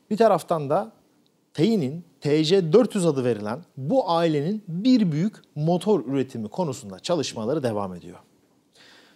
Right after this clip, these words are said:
Videonun başında da anlattığım gibi bu geliştirilen tüm bu motorlar tek atımlık bir sisteme ait. Yani füze raf ömrü boyunca bir kez kullanılıyor.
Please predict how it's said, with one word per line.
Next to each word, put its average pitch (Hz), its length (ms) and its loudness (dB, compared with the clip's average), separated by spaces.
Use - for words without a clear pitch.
Videonun 214 300 4
başında 226 280 4
da 214 80 4
anlattığım 175 460 -2
gibi 120 260 -6
bu 240 100 2
geliştirilen 127 680 0
tüm 277 320 0
bu 226 80 4
motorlar 147 640 0
tek 302 180 0
atımlık 214 480 2
bir 185 80 -2
sisteme 135 500 -2
ait. 92 300 -6
Yani 120 460 0
füze 202 420 0
raf 180 200 4
ömrü 123 420 -2
boyunca 143 680 0
bir 208 160 6
kez - 260 -2
kullanılıyor. 101 580 -6